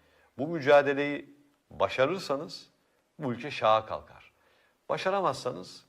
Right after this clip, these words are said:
işte sürekli ayağınıza dolanır ve sizin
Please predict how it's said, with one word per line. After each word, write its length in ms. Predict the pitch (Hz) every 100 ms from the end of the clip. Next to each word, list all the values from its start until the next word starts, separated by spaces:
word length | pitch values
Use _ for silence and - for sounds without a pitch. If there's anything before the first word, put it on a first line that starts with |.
| _
işte 180 | -
sürekli 580 | 117 - 139 - - - - _ _ _ _
ayağınıza 600 | - 117 120 120 120 127
dolanır 360 | 98 92 123 131
ve 100 | 98
sizin 500 | - 104 117 120